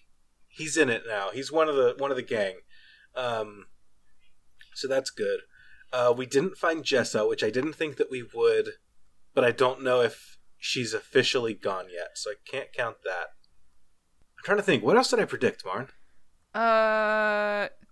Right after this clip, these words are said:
Speaker 2: did, did you predict that someone was gonna die, or am I making that up?
Speaker 1: Um,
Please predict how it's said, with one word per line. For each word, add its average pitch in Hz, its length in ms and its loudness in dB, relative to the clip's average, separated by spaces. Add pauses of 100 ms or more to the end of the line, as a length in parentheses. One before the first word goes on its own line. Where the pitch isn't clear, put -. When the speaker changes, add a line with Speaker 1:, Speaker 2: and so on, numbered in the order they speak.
(120)
Speaker 2:
did, 240 220 -6 (120)
did 214 220 -14
you 294 200 -6 (160)
predict 339 440 -8
that 277 160 -4
someone 262 320 -6
was 254 160 -8
gonna 233 240 -6
die, 202 460 0
or 214 160 -4
am 196 120 -8
I 185 100 -4
making 190 340 -10
that 170 160 -8
up? 147 260 -8 (1000)
Speaker 1:
Um, 156 440 0